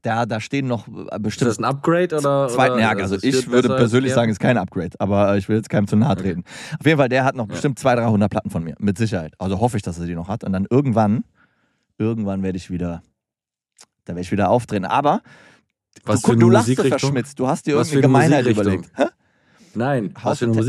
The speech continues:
Speaker 2: Musikrichtung?
Speaker 1: und Techno, also f-, so Mitte der neunziger war ja dann eher so
Speaker 2: Echt?
Speaker 1: French House, genau, also da war ja Daft Punk
Speaker 2: Ja.
Speaker 1: und so und, und diese ganze
Speaker 2: Darude und so?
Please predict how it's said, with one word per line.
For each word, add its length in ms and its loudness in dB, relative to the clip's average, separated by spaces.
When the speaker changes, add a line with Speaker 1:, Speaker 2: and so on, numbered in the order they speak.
Speaker 2:
Musikrichtung? 260 0
Speaker 1:
und 60 -6
Techno, 240 -10
also 140 -14
f-, 160 -20
so 140 -14
Mitte 240 -8
der 100 -6
neunziger 440 -6
war 120 -2
ja 100 0
dann 160 -2
eher 200 -2
so 80 0
Speaker 2:
Echt? 100 -6
Speaker 1:
French 300 -2
House, 280 -4
genau, 300 -2
also 240 -4
da 200 -6
war 120 -2
ja 100 0
Daft 220 0
Punk 160 0
Speaker 2:
Ja. 40 -4
Speaker 1:
und 80 0
so 220 4
und, 180 2
und 160 0
diese 200 -2
ganze 380 2
Speaker 2:
Darude 580 2
und 160 -8
so? 200 -4